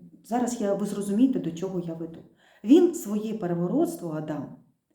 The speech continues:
скуштувавши з дерева добра і зла, віддає автоматично сатані. І сатана автоматично починає царювати тут на землі.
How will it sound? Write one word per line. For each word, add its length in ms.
скуштувавши 760
з 100
дерева 360
добра 360
і 60
зла, 420
віддає 600
автоматично 880
сатані. 500
І 60
сатана 600
автоматично 800
починає 680
царювати 600
тут 200
на 140
землі. 340